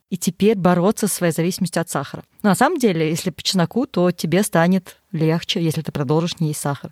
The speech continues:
Где-нибудь через недельку, через две случится просветление, и тебе не будет хотеться есть сахар. По крайней мере, так случилось у моего мужа, когда у нас с ним был опыт отказа от сахара.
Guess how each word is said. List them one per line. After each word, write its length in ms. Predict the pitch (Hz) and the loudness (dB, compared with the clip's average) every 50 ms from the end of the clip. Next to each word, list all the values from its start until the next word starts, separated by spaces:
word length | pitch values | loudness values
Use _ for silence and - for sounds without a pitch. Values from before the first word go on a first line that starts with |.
| _ _ - | _ _ -2
Где-нибудь 300 | 175 180 185 175 156 - | 0 2 2 2 2 0
через 220 | - 180 156 147 | 0 0 0 2
недельку, 400 | 165 160 135 170 196 269 - 226 | 0 2 2 2 2 2 2 0
через 260 | - - 170 156 151 | 0 0 0 -2 -2
две 300 | - - 160 170 202 262 - _ - - | -2 0 2 2 2 0 -2 _ -16 -12
случится 380 | - 165 - - 185 - - | -10 -6 -2 0 0 0 -2
просветление, 760 | - - - - 175 - 170 175 185 220 247 233 180 - 170 - _ - | -6 -6 -2 -2 -2 0 2 2 2 4 2 2 0 -2 -6 -8 _ -6
и 40 | 196 | -4
тебе 180 | - 170 175 196 | -2 2 4 4
не 100 | 202 185 | 4 4
будет 200 | 147 180 202 - | 4 2 0 0
хотеться 600 | - 175 - - 175 170 170 - - - 180 175 - | 0 -2 -2 0 0 -2 -2 -2 -6 -8 -8 -6 -6
есть 220 | 180 160 151 - | -6 -6 -6 -6
сахар. 340 | - - 139 - - 165 - _ _ _ _ _ | -6 -6 -6 -6 -8 -14 -16 _ _ _ _ _
По 80 | - - | -4 0
крайней 260 | - - 190 185 190 | 2 4 4 6 6
мере, 180 | 185 180 170 165 | 6 6 4 4
так 420 | - - 180 196 226 - - - - | 4 4 4 4 4 0 -6 -12 -10
случилось 540 | 185 - 196 175 - - 185 170 165 - - | -6 -4 -2 -2 0 2 2 2 2 0 0
у 40 | 170 | 2
моего 240 | 165 160 156 165 | 2 2 2 0
мужа, 460 | 156 156 175 202 226 220 220 196 180 170 | 0 0 0 0 0 0 0 0 -2 -2
когда 520 | - 160 139 - 160 160 165 170 170 175 - - | -2 -6 -6 -4 -4 -2 -2 -2 -4 -6 -6 -2
у 60 | - | 0
нас 300 | 170 160 147 156 165 - | 2 2 2 0 -2 -2
с 60 | - | -2
ним 180 | - 156 156 160 | -2 -2 0 0
был 120 | 147 156 - | -2 -2 -2
опыт 300 | - 160 147 - 165 - | -2 -2 -2 -4 -6 -10
отказа 380 | 160 - - 151 147 139 151 139 | -10 -12 -6 -6 -6 -6 -6 -8
от 100 | - - | -10 -10
сахара. 320 | - - 139 - - - | -12 -12 -12 -12 -16 -18